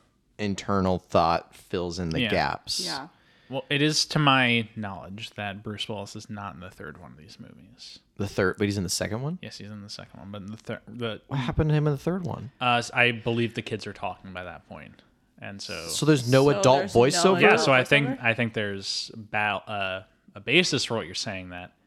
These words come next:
Speaker 3: Huh.
Speaker 2: the voice of your past lives disappears when you learn how to speak.
Speaker 3: Hmm.
Speaker 2: And you gotta get it back.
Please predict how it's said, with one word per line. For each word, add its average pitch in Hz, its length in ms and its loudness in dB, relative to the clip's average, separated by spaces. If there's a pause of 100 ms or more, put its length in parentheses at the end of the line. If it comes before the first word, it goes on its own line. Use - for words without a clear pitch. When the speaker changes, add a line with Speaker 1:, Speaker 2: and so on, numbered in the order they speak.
Speaker 3:
Huh. 294 280 -8
Speaker 2:
the 120 60 -4
voice 113 540 -2 (800)
of 104 80 -14
your 104 80 -10
past - 320 -6
lives 107 640 -4 (100)
disappears 95 840 -12
when 98 140 -10
you 95 100 -10
learn 90 200 -16
how - 100 -18
to - 60 -18
speak. - 500 -14 (160)
Speaker 3:
Hmm. 175 680 -20 (840)
Speaker 2:
And 107 100 -12
you 98 60 -10
gotta 90 140 -14
get 95 140 -18
it 104 60 -20
back. - 300 -20